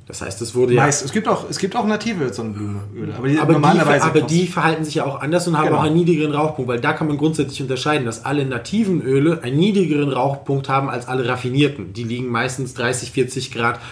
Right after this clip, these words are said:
Speaker 1: drüber. Bloß wie
Speaker 2: Genau.
Speaker 1: Matthäus ja auch schon
Speaker 2: Also
Speaker 1: sagte.
Speaker 2: nur das vielleicht zu sagen für alle
Speaker 1: Ja.
Speaker 2: Leute draußen, also es ist eben der, der Unterschied, es gibt's nicht nur beim Olivenöl, dass etwas kalt extrahiert oder gepresst wird,
Speaker 1: Genau.
Speaker 2: sondern es gibt's auch bei anderen Ölfrüchten, aus denen ich Öl mache. Deswegen gibt es auch native, kalt gepresste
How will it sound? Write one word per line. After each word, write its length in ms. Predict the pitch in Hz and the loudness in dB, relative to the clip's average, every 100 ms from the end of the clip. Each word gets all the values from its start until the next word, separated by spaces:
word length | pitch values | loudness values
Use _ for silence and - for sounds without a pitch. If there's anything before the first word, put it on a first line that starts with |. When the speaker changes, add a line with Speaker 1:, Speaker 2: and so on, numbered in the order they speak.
| - | -8
Speaker 1:
drüber. 280 | 135 170 156 | 2 4 4
Bloß 320 | 117 135 123 | 4 2 2
wie 200 | 131 131 120 | -2 -4 -4
Speaker 2:
Genau. 140 | - 104 | -8 -2
Speaker 1:
Matthäus 260 | 131 156 | 4 4
ja 80 | 143 | 4
auch 60 | 135 | 2
schon 180 | 139 135 | 2 4
Speaker 2:
Also 140 | 156 | 6
Speaker 1:
sagte. 100 | 185 | 8
Speaker 2:
nur 80 | 190 | 8
das 140 | 185 | 6
vielleicht 180 | 180 170 | 4 2
zu 80 | 156 | 4
sagen 220 | 151 151 | 2 2
für 100 | 143 | 0
alle 120 | 139 | 0
Speaker 1:
Ja. 80 | 135 | 2
Speaker 2:
Leute 120 | 143 | 0
draußen, 320 | 135 131 131 135 - - - | 2 2 0 -4 -10 -18 -6
also 180 | 127 123 | -2 -2
es 140 | 123 | -2
ist 100 | 127 | -4
eben 140 | 151 131 | -2 0
der, 200 | 127 123 | 0 0
der 140 | 127 | 0
Unterschied, 480 | 139 143 147 147 143 | 0 2 2 2 0
es 140 | 123 | -2
gibt's 240 | - 123 - | -6 -6 -2
nicht 160 | 131 | 0
nur 80 | 127 | 2
beim 160 | 113 113 | 0 0
Olivenöl, 480 | 123 151 160 160 147 | 0 0 2 2 2
dass 140 | 139 | 0
etwas 280 | 107 123 - | -4 -8 -4
kalt 300 | - 131 127 | 0 0 0
extrahiert 440 | - - 123 156 | -4 -4 2 2
oder 120 | 135 | 2
gepresst 340 | 104 - 165 160 | -4 -2 -2 0
wird, 120 | 143 | 0
Speaker 1:
Genau. 80 | 113 | 0
Speaker 2:
sondern 120 | 131 | -2
es 60 | 120 | -4
gibt's 220 | 139 113 | -6 -6
auch 80 | 120 | -8
bei 140 | - | -6
anderen 300 | 123 147 143 151 | 0 0 0 2
Ölfrüchten, 840 | 143 147 151 - - 160 165 165 | 4 4 4 -2 0 2 2 -2
aus 100 | 127 | -6
denen 160 | 139 123 | -6 -6
ich 120 | 104 | -4
Öl 160 | 139 131 | -2 0
mache. 380 | 160 190 185 - - - | 0 0 -2 -2 -14 -8
Deswegen 220 | 135 131 | -2 2
gibt 160 | 143 156 | 2 2
es 160 | - | 0
auch 300 | 127 139 - - - | 4 4 2 -6 -8
native, 760 | 127 127 - 180 170 165 160 - - - | -6 -6 0 2 4 2 2 -4 -16 -14
kalt 280 | - 131 143 | -2 0 2
gepresste 640 | - - 143 135 143 131 | 0 -2 -2 0 -2 -2